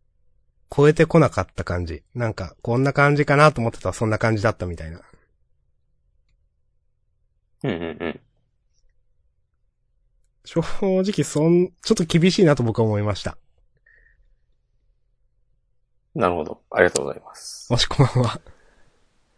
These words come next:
Speaker 2: 僕の感想はですね。
Speaker 1: はい。
Speaker 2: 無ですね。
Speaker 1: <laughs>
Speaker 2: なしと書いて無です。
Speaker 1: なるほどね。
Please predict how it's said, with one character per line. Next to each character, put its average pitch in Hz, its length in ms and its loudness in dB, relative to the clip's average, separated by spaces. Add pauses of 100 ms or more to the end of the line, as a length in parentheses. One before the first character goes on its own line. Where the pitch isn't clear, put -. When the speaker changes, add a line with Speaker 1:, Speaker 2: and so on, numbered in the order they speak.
(640)
Speaker 2:
僕 214 640 6
の 214 100 4
感 202 240 4
想 196 140 6
は 180 100 8
で 120 80 6
す - 120 -6
ね。 87 260 0 (400)
Speaker 1:
は 139 140 -2
い。 107 120 -6 (880)
Speaker 2:
無 147 320 8
で 110 120 8
す - 160 -6
ね。 80 180 -6 (560)
Speaker 1:
<laughs> - 240 -2 (4000)
Speaker 2:
な 175 220 12
し - 160 2
と 120 140 2
書 107 80 8
い 95 80 4
て 95 100 0
無 117 240 6
で 92 120 4
す。 - 360 -18 (1120)
Speaker 1:
な 139 100 -2
る 147 80 2
ほ 160 80 4
ど 156 120 4
ね。 165 240 0